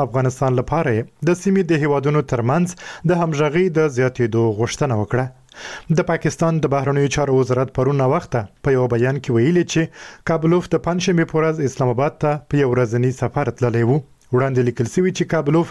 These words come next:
د خپل سفر په لړ کې د پاکستان د بهرنیو چارو وزارت له مرستیالانو آمینې بلوچ او احمد نسیم رایج سره کتلي دي. د دواړو لوریو ترمنځ د خبرو په اړه نور جزئیات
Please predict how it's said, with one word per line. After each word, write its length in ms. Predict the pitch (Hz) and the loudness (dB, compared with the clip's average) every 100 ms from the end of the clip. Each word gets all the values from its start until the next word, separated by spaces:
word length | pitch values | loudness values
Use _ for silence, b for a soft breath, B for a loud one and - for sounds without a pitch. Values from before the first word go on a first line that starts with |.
| B B B B 147 | B B B B -4
د 80 | - | -2
خپل 200 | 170 156 | -4 -2
سفر 280 | 147 156 147 | -2 -2 -2
په 80 | 143 | 0
لړ 100 | 170 180 | 0 0
کې 160 | 127 120 | -2 0
د 80 | - | -2
پاکستان 440 | 117 123 - 131 123 | -2 -2 -2 0 0
د 80 | 110 | 0
بهرنیو 420 | 123 123 127 123 | 0 0 2 2
چارو 200 | 135 120 120 | 0 2 2
وزارت 360 | 120 120 160 - B B - | 2 0 -2 -6 B B 0
له 80 | 147 147 | 0 2
مرستیالانو 720 | 139 139 - 143 135 170 143 104 - 123 | 0 -2 -2 0 2 2 0 -2 -4 -2
آمینې 320 | 123 123 135 117 | 2 2 2 2
بلوچ 320 | 123 175 - B B B 151 | 2 0 -2 B B B -2
او 40 | 151 165 143 | 0 0 0
احمد 300 | 123 156 147 | 0 0 0
نسیم 340 | 131 - 151 151 127 | -2 0 0 2 0
رایج 280 | 139 180 - | 0 -2 -2
سره 200 | 127 135 135 | -2 0 -2
کتلي 320 | 127 123 113 123 | -2 -2 0 -2
دي. 80 | 135 - - - | -4 -10 -20 -2
د 100 | 175 170 | 0 2
دواړو 260 | 185 175 | 2 2
لوریو 260 | 165 165 160 156 | 2 2 2 0
ترمنځ 340 | 143 131 156 170 - B B 135 | -2 0 0 -2 -8 B B 0
د 120 | 156 | 0
خبرو 280 | 165 151 180 156 | 0 0 0 0
په 140 | 156 | 0
اړه 180 | 160 151 | 2 2
نور 180 | 180 175 120 | 2 2 0
جزئیات 440 | 107 131 135 | 0 -2 -2